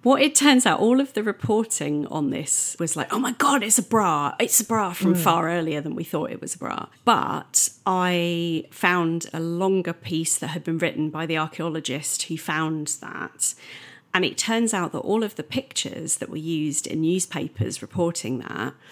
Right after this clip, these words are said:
Speaker 1: only showed the top part of the photograph. So
Speaker 2: Oh.
Speaker 1: the garment, it, it didn't all survive, but what you could see on the mannequin in those photos was what looked like straps and two cups, like a bra.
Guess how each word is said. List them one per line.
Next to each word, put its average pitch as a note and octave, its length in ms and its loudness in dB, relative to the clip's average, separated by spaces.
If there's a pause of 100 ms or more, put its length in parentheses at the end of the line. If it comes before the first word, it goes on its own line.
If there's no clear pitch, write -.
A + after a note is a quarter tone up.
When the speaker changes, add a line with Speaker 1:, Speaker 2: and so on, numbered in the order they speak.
(500)
Speaker 1:
only G#3 260 6
showed F3+ 360 2
the - 80 -8
top - 560 -4
part E3+ 380 0
of D#3+ 80 -8
the - 40 -10
photograph. - 880 -4 (460)
So - 260 6 (600)
Speaker 2:
Oh. F#3 100 0
Speaker 1:
the - 80 2
garment, E3+ 1120 2 (460)
it, F#3 240 -2
it - 100 -4
didn't C4 300 6
all G#3 260 4
survive, - 840 -2 (400)
but - 140 0
what G#3 160 0
you A3 80 -2
could - 160 -10
see A3 280 6
on E3 120 0
the E3 60 0
mannequin F3+ 400 -2
in D3+ 120 -2
those D3+ 200 -4
photos - 640 -6
was D#3+ 200 -6
what - 200 -4
looked - 220 -4
like - 160 -8
straps - 500 0
and D3+ 180 -4
two D3 240 0
cups, - 760 -6
like C#3+ 220 -6
a - 40 -16
bra. - 380 0